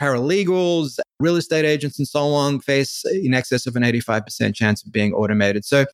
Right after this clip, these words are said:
I think going forward, we might see shorter work days, which I would love to see. And the reason I say that is because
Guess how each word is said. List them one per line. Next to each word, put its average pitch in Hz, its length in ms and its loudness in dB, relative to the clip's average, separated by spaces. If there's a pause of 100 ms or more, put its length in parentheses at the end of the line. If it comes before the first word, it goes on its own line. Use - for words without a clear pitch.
(500)
I 160 80 -4
think 214 220 0
going 156 220 0
forward, 143 400 -2 (760)
we 147 540 0 (320)
might 220 280 0
see 214 380 0 (320)
shorter 170 580 0 (120)
work 147 380 0
days, 104 380 0
which 135 380 0 (580)
I 135 120 2
would 135 140 -2
love 147 220 2
to 175 100 -4
see. 214 260 0
And 143 300 0
the 143 80 -2
reason 175 260 0
I 143 100 0
say 151 240 0
that 151 240 0
is 135 120 -4
because 135 480 0